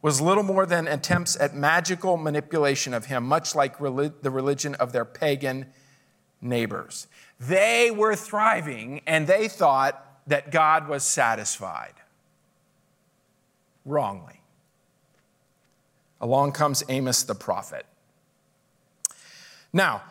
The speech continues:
before preparing for this message in recent weeks, my familiarity with Amos was quite modest. Reading it a couple of times when I've read through the Bible in a year, and Amos was part of that. In fact,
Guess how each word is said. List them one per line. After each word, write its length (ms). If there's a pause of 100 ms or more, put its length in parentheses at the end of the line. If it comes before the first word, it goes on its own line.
(140)
before 680
preparing 540
for 180
this 280
message 520
in 220
recent 380
weeks, 280
my 200
familiarity 720
with 320 (300)
Amos 440
was 280
quite 360
modest. 640 (100)
Reading 480
it 240
a 80
couple 320
of 120
times 440 (300)
when 100
I've 300
read 260
through 220
the 100
Bible 460
in 140
a 40
year, 360
and 240
Amos 360
was 220
part 300
of 140
that. 180
In 80
fact, 300